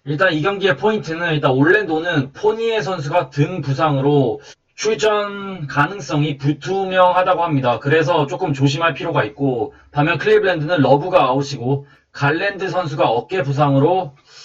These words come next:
출전 여부가 불투명하죠. 사실 전력만 놓고 보면 올랜도가 우세하긴 한, 하지만 포니에가 나오지 않는다면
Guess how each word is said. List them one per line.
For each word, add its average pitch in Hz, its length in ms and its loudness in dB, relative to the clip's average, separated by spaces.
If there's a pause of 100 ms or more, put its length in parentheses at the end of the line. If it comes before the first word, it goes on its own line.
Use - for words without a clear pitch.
(140)
출전 185 340 -2
여부가 143 260 2
불투명하죠. 143 840 2 (260)
사실 185 320 -2
전력만 196 440 2
놓고 143 200 0
보면 156 220 2
올랜도가 185 640 2
우세하긴 170 520 0
한, 180 260 -4
하지만 147 720 2 (180)
포니에가 220 500 2
나오지 175 340 0
않는다면 143 920 0